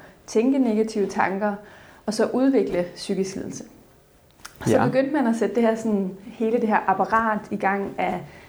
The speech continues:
Speaker 1: forskning, som løb over faktisk tyve til tredive år, hvor man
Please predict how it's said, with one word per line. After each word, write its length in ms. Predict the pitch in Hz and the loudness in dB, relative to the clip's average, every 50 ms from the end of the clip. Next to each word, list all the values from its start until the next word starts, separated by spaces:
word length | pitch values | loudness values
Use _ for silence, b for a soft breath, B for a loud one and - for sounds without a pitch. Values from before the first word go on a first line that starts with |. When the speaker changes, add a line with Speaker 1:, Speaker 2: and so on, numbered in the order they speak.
| B B | B B
Speaker 1:
forskning, 640 | - - - 202 208 240 269 269 - 233 208 202 196 | -10 -2 2 2 4 2 2 -2 -4 -2 -2 -2 -4
som 300 | - - 208 196 196 190 | -4 -2 -2 0 0 0
løb 280 | 190 220 233 226 - | 2 2 2 2 4
over 180 | 196 202 202 208 | 2 2 2 2
faktisk 760 | 202 - - 190 190 - 208 208 - - - - - - - | 0 -4 -6 -6 -6 -4 -6 -6 -6 -8 -16 -18 -18 -20 -18
tyve 260 | - - 220 220 226 | -10 -4 -2 -2 -2
til 140 | 226 226 233 - | -2 -4 -6 -6
tredive 340 | - - 190 190 202 208 | 0 2 2 2 2 2
år, 300 | - - 202 202 - - - | 0 0 0 -2 -2 -4 -6
hvor 240 | 202 196 190 190 185 | -4 -2 0 0 0
man 360 | 190 190 185 180 180 180 180 | 0 -2 -2 -4 -4 -6 -10